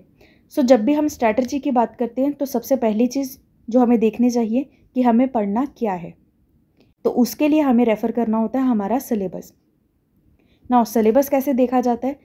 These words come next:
सिलेबस मतलब आपको पूरा ब्लूप्रिंट देखना है।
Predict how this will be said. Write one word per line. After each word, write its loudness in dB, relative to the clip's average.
सिलेबस 6
मतलब -4
आपको -2
पूरा 2
ब्लूप्रिंट -2
देखना -6
है। -14